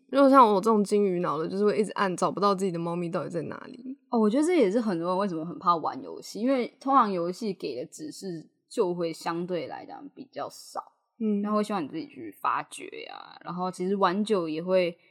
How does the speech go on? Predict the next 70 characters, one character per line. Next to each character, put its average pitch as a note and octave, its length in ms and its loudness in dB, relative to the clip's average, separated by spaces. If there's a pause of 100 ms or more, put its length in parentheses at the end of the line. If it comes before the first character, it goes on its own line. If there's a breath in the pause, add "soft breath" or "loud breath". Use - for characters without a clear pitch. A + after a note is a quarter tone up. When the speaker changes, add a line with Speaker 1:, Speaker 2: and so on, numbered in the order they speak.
(180)
Speaker 2:
就 F4 120 2
是 F#4 100 10
如 B3+ 140 6
果 A#3+ 160 6
你， F#3+ 340 0
你 A3+ 140 0
也 A#3 80 2
知 F#3 60 0
道， F#3 120 4
就 G3+ 80 2
是 A#3 60 2
比 F3+ 120 -4
如 E3 80 -6
说 F3 140 -4
学， F3 320 -4 (140)
它 A3 160 -2
的 G#3+ 100 0
学 F3+ 180 -4
习 F3+ 200 -8
曲 D#3 320 -10
线 F#3+ 260 -4
就 F3 80 -2
是 F3+ 160 -4
比 - 120 -10
较 D3+ 180 -4
难 E3 360 -6
的 - 140 -12
话， C#3 480 -4
其 - 160 -12
实 F3+ 180 -4
使 - 260 -12
用 G3+ 160 -2
者 F#3+ 80 0
的 D#3 120 -6
粘 D3 160 -6
着 E3 140 -6
度 E3+ 80 -6
会 E3+ 100 -2
相 D#3 160 -8
对 D#3 80 -8
来 F#2 80 -10
讲 - 200 -16
高 D#2 260 -10
一 - 40 -18
点， - 220 -20
因 - 80 -8
为 G3 60 -4
你 F3+ 120 -4
已 E3+ 40 -6
经 E3 240 -6
学 - 240 -14
习 - 240 -16
了， - 80 -18
然 D#3+ 80 -16
后 E3+ 240 -10
你 E3+ 180 -6
已 - 20 -12
经 D3+ 300 -12
会 G#3+ 140 0
做 F#3 180 -4
这 E3 100 -8
件 D#3 140 -8
事 - 160 -12
情 - 160 -16
的 - 120 -14
时 - 140 -18
候， F#2+ 120 -14
你 - 80 -14
就 - 100 -10
会 F2+ 320 -10